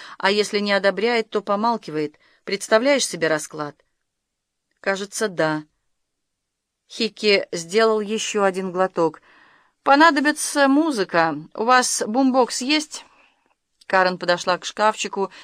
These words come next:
и включила си ди-плеер. "Что поставить?" "Что-нибудь ритмичное. Для приватных танцев нужен ритм.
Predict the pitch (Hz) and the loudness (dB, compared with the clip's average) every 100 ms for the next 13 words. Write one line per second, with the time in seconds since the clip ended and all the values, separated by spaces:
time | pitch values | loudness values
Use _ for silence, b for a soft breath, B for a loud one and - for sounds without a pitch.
0 | B 104 - 190 - 202 190 185 170 175 | B -10 -6 -6 -4 -4 -4 -6 -8 -8
1 | 170 160 156 - B B - 247 220 185 | -4 -2 -2 -6 B B -4 -2 0 0
2 | - 196 185 180 - _ _ _ _ _ | 2 4 2 -2 -10 _ _ _ _ _
3 | _ _ _ - 277 277 262 262 262 262 | _ _ _ -2 4 4 4 2 -2 2
4 | 247 240 - 170 160 160 185 202 208 202 | 2 2 -2 -2 0 2 2 4 4 4
5 | 190 - 220 226 170 - 196 190 202 233 | 0 2 2 2 -2 -4 -4 -2 -2 -2
6 | - 143 | -4 -10